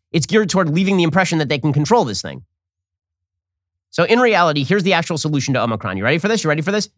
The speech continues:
You should get vaxxed if you're vulnerable or if you're older. You should have done that the entire pandemic. I've been very clear about this. And then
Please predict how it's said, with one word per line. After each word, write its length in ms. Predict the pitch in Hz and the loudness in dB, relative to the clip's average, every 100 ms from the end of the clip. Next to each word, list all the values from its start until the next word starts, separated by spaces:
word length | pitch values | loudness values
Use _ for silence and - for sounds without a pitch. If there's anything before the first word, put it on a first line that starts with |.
| _ | _
You 60 | 98 | -6
should 140 | 123 | 0
get 140 | 175 175 | 0 2
vaxxed 400 | 160 196 - - | 0 -2 -6 -10
if 80 | 113 | -6
you're 100 | 117 | -2
vulnerable 560 | 127 147 185 190 233 143 | 0 2 2 2 2 0
or 100 | 123 | -4
if 100 | - | -2
you're 160 | 226 | -2
older. 320 | 139 170 202 - _ _ _ _ _ - | -2 -2 -4 -8 _ _ _ _ _ -6
You 80 | |
should 100 | 104 | -2
have 100 | 165 | 2
done 140 | 156 151 | 2 2
that 160 | 170 - | 0 -2
the 60 | |
entire 280 | 110 104 120 | -6 -4 -2
pandemic. 420 | 190 202 139 214 - - | 0 2 0 -4 -12 -20
I've 60 | 78 | -14
been 140 | - | -8
very 180 | 92 143 | -4 0
clear 200 | 202 175 | 2 2
about 180 | 147 143 | 2 -2
this. 180 | 202 - _ _ _ _ _ _ _ _ _ _ _ _ | -8 -12 _ _ _ _ _ _ _ _ _ _ _ _
And 140 | 170 214 | 2 4
then 300 | 247 185 | 4 0